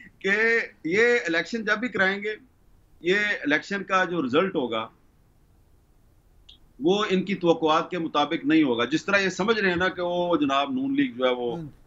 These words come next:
Speaker 1: स्वीप कर जाएगी और इधर भी जीत जाएगी और परवेज खटक साहब केपीके में जीत जाएंगे और, अ, ज-, जहांगीर तरीन साहब की पार्टी जो है, वो भी बहुत से independents को अपने साथ मिला के पता नहीं क्या कर देगी।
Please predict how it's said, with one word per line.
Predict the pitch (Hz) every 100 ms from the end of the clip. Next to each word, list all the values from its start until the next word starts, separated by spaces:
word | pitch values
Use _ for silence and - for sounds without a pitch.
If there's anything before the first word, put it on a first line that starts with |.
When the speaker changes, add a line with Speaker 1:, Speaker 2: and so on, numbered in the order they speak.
| -
Speaker 1:
स्वीप | 131 156 156
कर | 131
जाएगी | 113 123 117
और | 117 135
इधर | 156
भी | 151 123
जीत | 117 104
जाएगी | 113 110 113
और | 113
परवेज | 113 123 143 139
खटक | 127 131
साहब | - 131
केपीके | - 135 127 139 135
में | 131 107
जीत | 110 104
जाएंगे | 113 107 107
और, | 104 101
अ, | 95 - _ _ - 113 110 107 107
ज-, | 117 120 117
जहांगीर | 123 143 151
तरीन | 151 156
साहब | 147 151 139
की | 139
पार्टी | 123 120 127
जो | 120 123
है, |
वो | 127
भी | 139
बहुत | 120 135 131
से | 131
independents | 127 123 123 123 117 -
को | 120
अपने | 110 120
साथ | 117 113
मिला | 113 110
के | 117
पता | - 117
नहीं | 127
क्या | 110 120
कर | 117 107
देगी। | 104 98 90